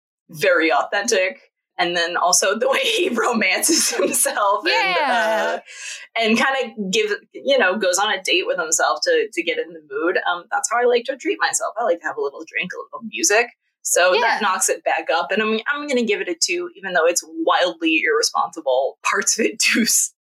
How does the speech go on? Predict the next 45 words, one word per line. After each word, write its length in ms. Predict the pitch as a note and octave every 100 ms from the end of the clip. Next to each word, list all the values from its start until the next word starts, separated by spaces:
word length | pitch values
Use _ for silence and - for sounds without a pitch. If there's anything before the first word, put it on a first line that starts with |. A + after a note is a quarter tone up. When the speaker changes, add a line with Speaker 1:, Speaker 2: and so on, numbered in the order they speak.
| _
Speaker 1:
strike 420 | - - F3 E3+
me 140 | E3
as 160 | C3+ -
emotionally 640 | G3 D3+ E3 - C4+ B3+ C4 C#4
real. 280 | C#4+ D#4+ - - - C#5 B4 -
<laughs> 100 | - _ _ _
Speaker 2:
Yeah, 380 | B3+ C#4 C4+ C4+
I 140 | C4+ C#4
understand 400 | D#4 E4 E4 C#4+
what 80 | B3+
you 60 |
mean. 180 | A#3 G3 G#3+
I 100 | C4+
think 240 | C#4+ C4
there's 340 | C4+ C4 A#3+ - _
the 160 | G#3+ A3+
two 280 | - D4 C4+
sides 340 | B3 A3 G#3
of 60 | G3+
it, 140 | G#3+
which 200 | A3 G#3
is 360 | G3+ F#3+ F#3 - _ _ _ _ _ -
the 120 | A#3
romancing 600 | A#3+ A#3+ A3 A3 G#3+ G#3+
and 120 | G3+
the 40 | G3+
buildup, 400 | F#3+ G3 G3 F#3+
and 100 | A#3+ G#3+
then 120 | G3
the 120 | G3+ G#3+ A3
actual 340 | - A#3+ G#3
act 340 | G#3 G3+ - -
that 80 | -
he's 240 | C4 B3
doing, 400 | C4+ C4 C4 C4+ - _ _
which 180 | A3+ G#3
is, 260 | A3+ - - _
yeah, 260 | G#3 G3 - -
like 240 | A#3+ B3 A#3+
you 80 |
say, 280 | A3 F#3 F#3+ _ -
totally 320 | - C#4 B3+
irresponsible. 600 | A#3 A3 G#3 C#4 F#3+ G#3 F#3+
Do 140 | B3+
not 240 | A#3+ A3+